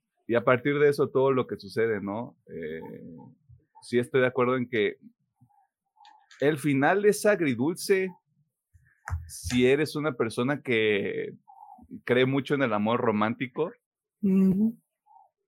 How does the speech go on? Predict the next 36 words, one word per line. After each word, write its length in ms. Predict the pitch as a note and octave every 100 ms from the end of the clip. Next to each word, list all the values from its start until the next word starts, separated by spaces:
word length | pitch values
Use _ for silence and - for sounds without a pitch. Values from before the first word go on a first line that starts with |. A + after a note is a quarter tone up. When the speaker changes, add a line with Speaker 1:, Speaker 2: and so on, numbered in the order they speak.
| _
Speaker 1:
Si 540 | - - - B2 A#2+
lo 340 | A#2+ A#2+ A#2 A2+
ves 380 | B2 C#3 D#3 C#3
desde 300 | C#3 A#2+ G#2+
la 140 | G#2
perspectiva 640 | G#2+ - G#2+ - B2 C3+
de 480 | B2 A2 G2+ G2 - _ - _ G2 - - _
así 280 | A2 G#2+ B2+
es 120 | C3+
la 160 | B2+ B2+
vida, 420 | B2 C#3 F3+ G#3+ -
o 120 | G#2+
sea, 260 | A2 G#2
así 220 | G#2 - B2
ocurre, 380 | B2 C3+ C3 -
así 220 | G#2+ A#2+
ocurren 380 | A#2+ C3 B2+ A#2+
las 180 | G2 -
cosas 360 | A2 B2+ C3
porque 320 | - G2 -
es 140 | G#2 -
un 100 | G#2+
ciclo 400 | - A2+ B2 A#2
que, 180 | F2+ - - - - - _ _ - -
que 80 | F2+
ocurre, 460 | G#2+ - E3 B3 A#3+
güey, 180 | G3+ D#3
o 60 |
sea, 560 | - A#2+ A2+ G#2+ G#2 G2+ G#2 _ _ _ - F#2+
no 320 | A2+ A#2 C3 B2+
por 160 | C#3+
entrar 240 | A#2 G#2 B2+
en 100 | C3
detalles, 300 | G#2+ B2+ C3
pero 200 | - G2+
sí, 400 | - B2 C3